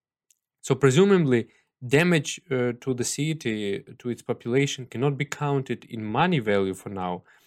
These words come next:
uh, as, uh, there was no water, I mean drinking water, no heat, uh, as, as it was, uh,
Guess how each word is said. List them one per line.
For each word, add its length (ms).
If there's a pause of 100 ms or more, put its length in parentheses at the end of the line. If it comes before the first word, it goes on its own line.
(300)
uh, 340
as, 400
uh, 480
there 160
was 200
no 160
water, 600 (600)
I 60
mean 280
drinking 380
water, 380 (500)
no 240
heat, 460
uh, 380 (460)
as, 520
as 400
it 40
was, 220
uh, 640